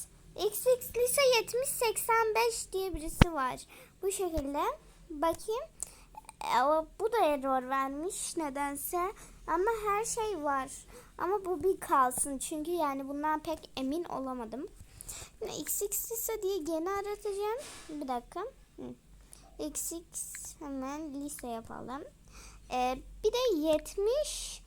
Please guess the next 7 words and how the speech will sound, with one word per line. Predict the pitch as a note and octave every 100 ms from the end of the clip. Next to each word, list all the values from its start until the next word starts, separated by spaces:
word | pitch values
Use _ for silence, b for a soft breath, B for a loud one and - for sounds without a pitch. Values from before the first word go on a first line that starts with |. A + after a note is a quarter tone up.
| B B -
elli | C4 C4 C4
sekiz | - B3 - A#3+
yapalım. | A#3 A3+ A#3 A3 A#3+ F4 - - - - - - - - - - - - - -
Ee, | B3 A#3+ A#3+
bakalım. | B3+ - E4 G4+ A4
Bundan | F#4 F#4+
da | B4+ D5 D5+ C#5